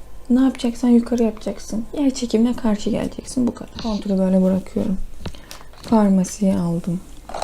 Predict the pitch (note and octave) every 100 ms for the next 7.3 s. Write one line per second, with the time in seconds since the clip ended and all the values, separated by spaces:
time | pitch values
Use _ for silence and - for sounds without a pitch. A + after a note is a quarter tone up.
0 | - - - - - - - - - -
1 | - - - - - - - - - -
2 | - - - - G#3 - - G3 F#3+ -
3 | A#3+ A#3+ B3+ G3+ G3+ G3 F3+ - E3+ E3+
4 | E3+ E3+ - - - - - - C4 A#3+
5 | G3 F#3 F3+ A3+ - - G3 G3 F#3+ -
6 | - F3 - F3 E3 E3 - G#3 F#3+ F#3+
7 | F3 E3+ G#3+